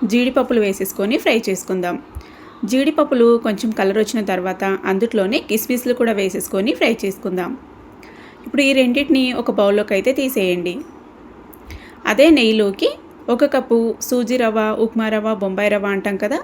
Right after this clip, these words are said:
అదైతే వేసేసుకొని బాగా పొడి పొడిగా వచ్చేలాగా ఫ్రై చేసుకోవాలి. ఇలా మంచి కలర్తో పొడి పొడిగా వచ్చిన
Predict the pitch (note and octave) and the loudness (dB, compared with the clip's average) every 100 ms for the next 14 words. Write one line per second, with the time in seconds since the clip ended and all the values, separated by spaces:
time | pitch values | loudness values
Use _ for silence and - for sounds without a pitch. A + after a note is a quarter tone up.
0 | - G3+ G3 G3 C4 G#3 G3 F#3+ - G3 | -4 0 0 2 2 0 -4 -6 -4 -2
1 | G3 F#3+ - G3 G3+ A#3 B3 G3 F#3+ G3+ | -2 -2 -2 -2 0 0 0 -2 0 -2
2 | G3 G3+ F#3+ - G3 F#3 F#3 C5 C#5+ - | 0 -2 -2 -2 -2 -2 -2 -4 -6 -16
3 | - - C4 A3+ - F#3 - F#3+ F#3 F3+ | -20 -6 -2 0 0 -2 -2 -4 -2 -4
4 | F3+ - - - - - - - - - | -6 -10 -20 -20 -20 -20 -20 -20 -20 -20
5 | - - - - A3+ C4 B3 G#3+ G#3+ C#4+ | -20 -20 -20 -6 0 0 2 0 0 0
6 | A3 G#3+ G#3 G#3+ G#3 G#3 G3 G#3+ A#3 A3+ | 2 2 2 0 0 -2 0 2 2 0
7 | F#3+ G#3+ | -2 -6